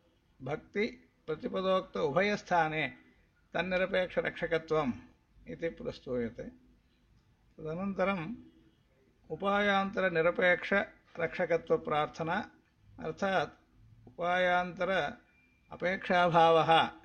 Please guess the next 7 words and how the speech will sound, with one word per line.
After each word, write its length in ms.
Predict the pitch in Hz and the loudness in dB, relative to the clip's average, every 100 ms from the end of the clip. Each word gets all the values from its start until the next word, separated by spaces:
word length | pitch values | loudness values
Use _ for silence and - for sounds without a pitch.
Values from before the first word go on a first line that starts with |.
| - | -20
इति 500 | - 170 170 143 - _ _ - | -16 -8 -6 -8 -12 _ _ -10
तस्य 260 | 165 - 175 | -8 -6 -8
संशोधनं 720 | 151 156 202 208 180 175 170 | -6 -6 0 0 2 -2 -4
च 360 | - 180 147 117 - _ _ - | 0 2 2 0 -10 _ _ -16
प्रतिपाद्यते। 840 | 143 143 139 135 123 123 123 - _ _ _ _ _ _ _ _ - | -12 -8 -4 -4 -4 -8 -10 -14 _ _ _ _ _ _ _ _ -14
तदनन्तरं 760 | - 151 175 226 185 196 170 247 - _ _ _ - | -8 -6 -2 0 0 -2 -6 -10 -14 _ _ _ -16
दृष्टान्तप्रदर्शनपुरस्सरं 1800 | 147 143 - 202 220 202 208 - 170 190 170 190 175 165 160 - 196 | -12 -10 -4 -2 -2 -2 -6 -4 -4 -2 -2 -4 0 2 2 2 0